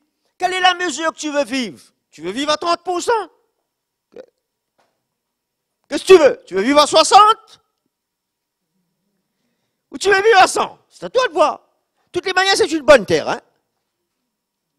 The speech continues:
Si tu portes les fruits à trente, ou soixante, ou cent. C'est dans la mesure que tu es en train d'accepter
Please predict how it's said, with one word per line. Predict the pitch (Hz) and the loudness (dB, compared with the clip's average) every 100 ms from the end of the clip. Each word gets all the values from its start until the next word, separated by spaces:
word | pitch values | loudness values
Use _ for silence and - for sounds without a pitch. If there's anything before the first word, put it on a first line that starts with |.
| _ _ | _ _
Si | - 233 | -18 -12
tu | 269 | 0
portes | 277 269 | 4 4
les | 240 | 2
fruits | 220 247 285 240 | -4 0 4 4
à | 165 139 - | 4 0 -8
trente, | - 233 262 - 147 _ _ _ - | 0 2 2 -2 -20 _ _ _ -16
ou | 294 | -14
soixante, | - 208 180 202 214 - - | -4 -4 -2 -4 -6 -10 -18
ou | 190 | -16
cent. | - 170 117 _ _ _ _ _ _ _ _ _ _ | -4 -4 -4 _ _ _ _ _ _ _ _ _ _
C'est | - 240 | -8 0
dans | 277 | 2
la | 262 | 2
mesure | 240 320 302 254 285 277 294 285 _ _ - | 2 2 2 2 0 2 0 -2 _ _ -6
que | 226 | -6
tu | 233 214 | -4 -8
es | 202 | -6
en | 190 | -8
train | 180 226 | -6 -6
d'accepter | 202 - - 285 269 _ 254 185 - | -6 -10 -8 -6 -6 _ -4 -4 -4